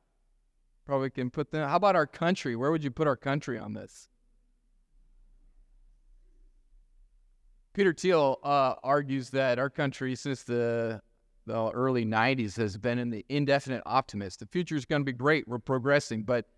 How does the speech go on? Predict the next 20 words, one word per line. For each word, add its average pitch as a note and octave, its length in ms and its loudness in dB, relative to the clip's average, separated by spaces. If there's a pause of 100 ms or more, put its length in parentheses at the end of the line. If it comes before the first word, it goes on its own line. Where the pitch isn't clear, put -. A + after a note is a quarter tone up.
(180)
we B2+ 60 -4
don't B2+ 180 0
really B2 160 2
have A2 120 2
a - 20 -12
plan, G#2+ 380 -4 (300)
uh, F#2 280 -14
to G2 100 -8
make G#2+ 160 0
it E2 60 -8
better. D#2 260 -12 (320)
We'll C3+ 80 -4
just C3+ 240 0
print A#2+ 160 2
more A2 100 2
money," G2 240 0
or - 60 -8
something G2 280 -6
like F#2 180 -8
that. F2+ 180 -8